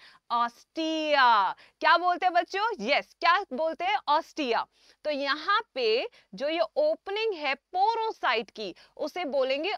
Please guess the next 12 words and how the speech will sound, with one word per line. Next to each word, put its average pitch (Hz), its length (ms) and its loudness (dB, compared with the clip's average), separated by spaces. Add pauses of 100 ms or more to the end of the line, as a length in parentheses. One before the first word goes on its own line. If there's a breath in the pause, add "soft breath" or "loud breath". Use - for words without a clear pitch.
(160)
ऑस्टिया। 262 640 -6 (340)
क्या 285 120 4
बोलेंगे 339 320 -2
बच्चों? 339 300 -2 (140)
ऑस्टिया। 233 540 -4 (320 soft breath)
और 269 160 -2 (100)
ऑस्टिया 311 440 -2
से 349 140 -8
पानी 311 380 -4
बॉडी 262 320 -4
के 330 140 -4
अंदर 285 460 2